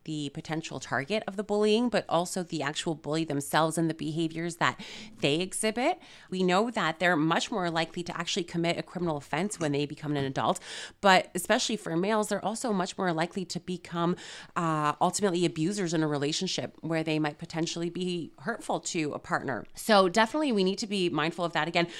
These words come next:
trying to circumvent that behavior before it becomes super problematic. So how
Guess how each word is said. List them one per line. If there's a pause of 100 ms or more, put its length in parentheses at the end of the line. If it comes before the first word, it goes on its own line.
(140)
trying
to
circumvent
that
behavior
before
it
becomes (120)
super
problematic. (240)
So
how